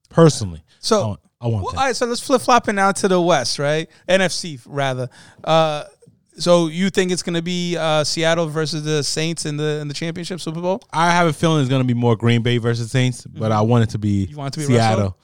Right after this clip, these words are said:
Speaker 2: Yeah.
Speaker 1: versus Saints.
Speaker 2: I mean, you do realize Russell has already had his, uh, two Super Bowl appearances and his one win.
Speaker 1: Yeah, I,
Speaker 2: You
Speaker 1: I do
Speaker 2: realize
Speaker 1: realize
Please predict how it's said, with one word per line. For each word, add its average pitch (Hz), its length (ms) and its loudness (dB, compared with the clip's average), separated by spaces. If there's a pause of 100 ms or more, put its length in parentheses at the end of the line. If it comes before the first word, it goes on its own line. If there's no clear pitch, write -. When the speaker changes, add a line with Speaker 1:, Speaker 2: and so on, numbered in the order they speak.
Speaker 2:
Yeah. 139 260 -8
Speaker 1:
versus 107 300 -4
Saints. - 400 -10
Speaker 2:
I 226 60 -12
mean, 240 100 -2
you 226 80 -2
do 277 160 -2
realize 202 420 4
Russell 180 280 -2
has 165 200 -2
already 165 300 -4
had 151 300 -4
his, 143 200 -8
uh, 139 320 -6
two 190 140 -6
Super 151 280 -4
Bowl 151 180 0
appearances 139 640 -4
and 131 140 -4
his 135 140 -6
one 139 280 -6
win. 131 280 -6 (160)
Speaker 1:
Yeah, 160 320 2
I, - 0 -
Speaker 2:
You 190 160 -2
Speaker 1:
I 196 60 2
do 190 40 -2 (120)
Speaker 2:
realize 208 60 8
Speaker 1:
realize 196 100 8